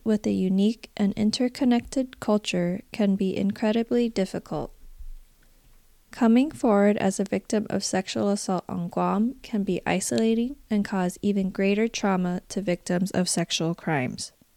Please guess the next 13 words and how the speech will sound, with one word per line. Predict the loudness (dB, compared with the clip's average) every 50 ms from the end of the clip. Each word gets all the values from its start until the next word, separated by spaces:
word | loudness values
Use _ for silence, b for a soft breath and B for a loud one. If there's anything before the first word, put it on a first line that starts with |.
| -20 _ _ _ _ _ _ _ _ _ _ _ _ _ _ _ _ _ _ -20 _ _ _ _ _ _ _ _ _ _ _ _ _ _ -6
For | -2 0 0
this | 2 2 0 0 0 -2 -2
reason, | 0 2 2 2 2 0 0 0 0 -2 -4 -6 _ _ -4
the | -4 -4
presence | -2 0 0 2 2 2 0 -2 -2 -4
of | -4 -4 -2
adequate | 0 0 0 0 -2 -2 -2 -2 -2 0
victim | 0 -2 -2 0 0 0 0 0
support | -2 -4 -6 -2 0 2 2 0 0 _ 0
and | 0 2 4
advocacy | 4 4 2 2 0 -4 -6 -4 -6 -4 -2 0 0 0 0 -2 -4
is | -6 -6 -6
crucial. | -6 0 2 2 4 4 2 -2 -4 -6 -8 -10